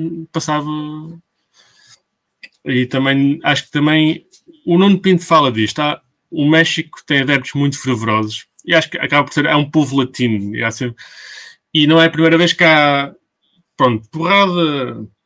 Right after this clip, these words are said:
não, não, não digo que tenha a ver com porrada, mas, por exemplo, usa pulpos ao Leclerc.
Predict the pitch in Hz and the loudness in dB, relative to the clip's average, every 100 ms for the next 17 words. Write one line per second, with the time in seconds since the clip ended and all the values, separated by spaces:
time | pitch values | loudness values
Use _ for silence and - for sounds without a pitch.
0 | _ _ _ _ - 131 135 127 127 120 | _ _ _ _ -6 0 2 0 -2 -6
1 | 120 120 120 120 127 131 135 139 - 139 | -8 -6 -4 -4 -4 -2 -2 -2 -2 0
2 | 131 127 139 131 113 107 117 - 123 127 | 2 0 -2 -4 -4 -2 -2 -4 -4 -4
3 | 135 139 143 - 139 131 123 120 110 107 | -4 -2 -4 -2 -2 0 -2 -2 -6 -6